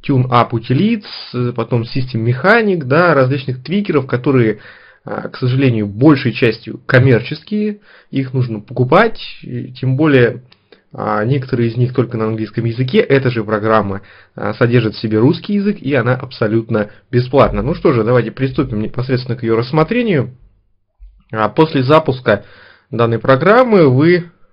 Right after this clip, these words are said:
а, будете наблюдать общее состояние, вкладку состояния, да, здесь. Значит, и что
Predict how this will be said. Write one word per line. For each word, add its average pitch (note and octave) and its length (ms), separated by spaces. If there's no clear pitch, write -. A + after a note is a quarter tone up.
а, A2 200
будете C3 360
наблюдать B2 480
общее B2+ 320
состояние, A#2 880
вкладку - 460
состояния, C#3 640
да, D#3 240
здесь. B2+ 280
Значит, B2+ 360
и G#3+ 280
что - 500